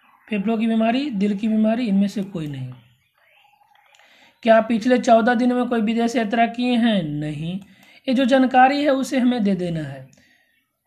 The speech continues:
हाल ही में किसी कोविड नाइन्टीन पॉजिटिव व्यक्ति से मिलना हुआ है? ऐसे किसी व्यक्ति के साथ रहा हूँ? मैं स्वस्थ कर्मचारी हूँ और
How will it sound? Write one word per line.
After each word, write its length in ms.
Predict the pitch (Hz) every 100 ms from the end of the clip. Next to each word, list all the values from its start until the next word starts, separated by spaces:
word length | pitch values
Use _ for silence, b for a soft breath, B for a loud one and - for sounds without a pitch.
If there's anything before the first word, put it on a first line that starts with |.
| _
हाल 320 | - 220 233
ही 100 | 247
में 180 | 262 262
किसी 240 | 262 240 254
कोविड 360 | 240 240 254
नाइन्टीन 340 | 240 240 247 226
पॉजिटिव 360 | 233 233 247
व्यक्ति 320 | 226 233 233
से 140 | 220 233
मिलना 360 | 220 220 233
हुआ 300 | 240 233 240
है? 280 | 233 247 226
ऐसे 180 | 214 220
किसी 260 | 208 208 240
व्यक्ति 360 | 220 226 240
के 80 | 233
साथ 300 | 226 226 220
रहा 240 | 214 208
हूँ? 480 | 240 233 269 175 - b b b b b 202
मैं 440 | 196 220 269 302
स्वस्थ 500 | 302 226 240 240 -
कर्मचारी 680 | 220 233 226 208 220 233 240
हूँ 260 | 226 269
और 400 | 247 226 254 -